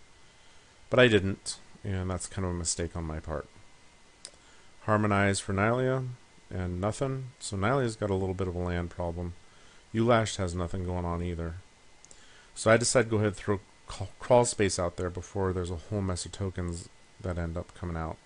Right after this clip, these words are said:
And now I finally spread it out. And I send my Crusader after Meng Huo and Skithiryx after Nylea. One of the things, if you're playing this deck,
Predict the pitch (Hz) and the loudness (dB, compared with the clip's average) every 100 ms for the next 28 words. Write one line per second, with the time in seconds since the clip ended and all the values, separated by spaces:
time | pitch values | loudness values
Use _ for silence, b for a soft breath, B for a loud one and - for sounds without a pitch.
0 | - - - - - - - - - - | -20 -20 -20 -20 -20 -20 -20 -20 -20 -20
1 | - - - - - - - - - - | -20 -20 -20 -20 -20 -20 -20 -20 -20 -16
2 | - B B - - 98 95 - 110 95 | -16 B B -20 -8 -2 -2 -4 -8 0
3 | 104 107 110 107 98 101 95 90 82 - | 4 6 8 6 4 0 0 -2 -2 -2
4 | 85 82 82 78 - - B B B B | 0 0 0 -2 -6 -20 B B B B
5 | - - 98 95 90 - 101 95 92 - | -20 -6 -2 0 0 -2 0 -2 -2 -6
6 | 92 101 98 98 - 92 92 90 - 92 | -2 0 2 2 0 0 -2 -4 -6 -4
7 | 90 87 95 95 95 95 90 85 85 - | -2 -2 -2 -2 0 0 0 0 -4 -12
8 | B B B B - 90 - 107 - 98 | B B B B -8 -6 -4 -4 -4 -6
9 | 87 - 95 85 90 87 82 80 80 92 | -4 -4 -4 -4 -4 -4 -2 -4 -6 -10
10 | - - - - - - - - - - | -18 -20 -20 -20 -20 -20 -20 -20 -20 -20
11 | - - - - 92 98 127 127 113 120 | -20 -20 -20 -14 -2 2 2 2 0 2
12 | 113 101 98 143 - 117 120 127 123 - | 2 0 -2 -4 0 2 4 2 -2 2
13 | 135 135 | 0 0